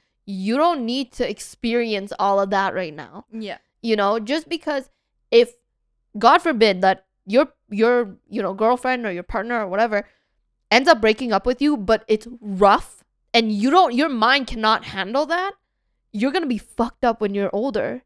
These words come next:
Speaker 1: Just
Speaker 2: Mm-hmm.
Speaker 1: because you're gonna be like, Oh, I n-, I have all these experiences when I was young, and I had all these bad relationships. How do I fix this one? How do I fix this one? And that you're gonna sacrifice yourself to keep the relationship,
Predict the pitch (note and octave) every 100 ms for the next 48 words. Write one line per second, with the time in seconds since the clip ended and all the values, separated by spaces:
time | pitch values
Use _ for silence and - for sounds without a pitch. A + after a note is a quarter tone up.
0 | - B3+ A#3 G3 G#3+ C#4 C4+ - _ _
1 | _ G#3+ A3 A#3+ A3 G#3 F#3 - _ B3
2 | G#3+ F#3 - _ _ - G3+ A3 G#3+ -
3 | - G3+ A3+ B3+ C#4+ C#4+ C#4+ B3+ - -
4 | C#4+ C#4 C4+ A#3 A3+ A#3+ A#3+ G3+ A#3 A#3+
5 | A#3 - _ - E3+ G3+ F3+ F#2+ G3+ A3+
6 | A#3 - B3+ C#4+ G#3+ A#3+ B3+ A#3+ B3 C4
7 | B3+ - A#3+ - _ _ _ _ _ C4+
8 | D4 C#4+ C#4+ C#4 - G#3+ G#3+ F#3+ A#3 C#4
9 | B3+ C4 A#3+ - C4 B3+ G#3 F#3+ G#3+ A3
10 | G#3+ - _ G#3+ B3+ D4+ F4 E4 - _
11 | - - G#3+ - C#4+ C4+ C4 B3+ A3 G#3
12 | - G#3+ G#3+ D#4 - _ _ _ B3+ G#3
13 | - A#3+ A3+ G#3+ G3+ G3 A3 D4 C#4+ F4